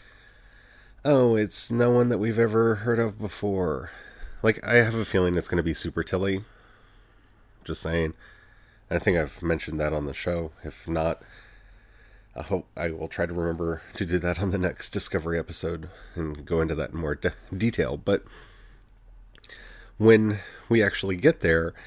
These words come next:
if it's like, "Oh, look, it's this alien we've never heard of who's doing things for reasons we don't understand because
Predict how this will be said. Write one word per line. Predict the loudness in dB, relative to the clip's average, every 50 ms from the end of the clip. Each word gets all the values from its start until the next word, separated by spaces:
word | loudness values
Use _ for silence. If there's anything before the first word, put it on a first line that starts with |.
| -20 -6 -2
if | -2 0 2
it's | 2 0 0
like, | -2 -2 -4 -4 -4
"Oh, | -2 0 2 2 2 2 2
look, | 2 2 2 2 0 0 0 -2
it's | -2 -2 -2
this | -4 -4 -4 -4 -2
alien | -2 0 0 2 2 2 2 0 0 -2 -2 -2
we've | -2 -2 -2 -2
never | -2 -2 -2 -2 -4
heard | -2 -2 -2 0 0 0
of | 0 0 0 0 -2 -2 -4 -6 -8 -8
who's | -8 -6 -6 -4
doing | -2 0 0 2 2 0 0
things | -2 -2 -4 -2 -4 -6
for | -4 -2 -2
reasons | 0 0 -2 -2 -2 -2 -4 -4 -4 -4
we | -6 -4 -2
don't | -2 -2 0 -2
understand | -2 -2 -4 -4 -6 -8 -4 -2 -2 0 0 -2 -2 -4 -6 -6 -8 -8
because | -8 -10 -6 -4 -2 -2 0 0 -2 -2 -4